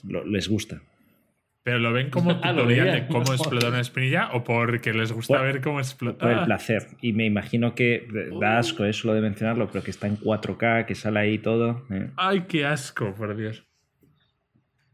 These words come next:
Speaker 3: No, y los hay enormes. O sea, los ponen en cuatro K grandes, grandes, con,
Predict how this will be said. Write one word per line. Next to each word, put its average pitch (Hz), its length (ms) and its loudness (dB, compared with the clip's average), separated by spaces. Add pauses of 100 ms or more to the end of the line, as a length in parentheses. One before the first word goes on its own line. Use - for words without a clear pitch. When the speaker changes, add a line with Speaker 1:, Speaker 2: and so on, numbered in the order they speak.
(140)
Speaker 3:
No, 131 200 0
y 147 40 0
los 117 160 -2
hay 131 120 2
enormes. 147 520 -2
O - 40 -12
sea, 117 160 -4
los 107 100 -4
ponen 135 220 -2
en 147 80 0
cuatro 139 260 -2
K 143 140 -2
grandes, 135 460 -2
grandes, 139 380 -4
con, 107 440 -6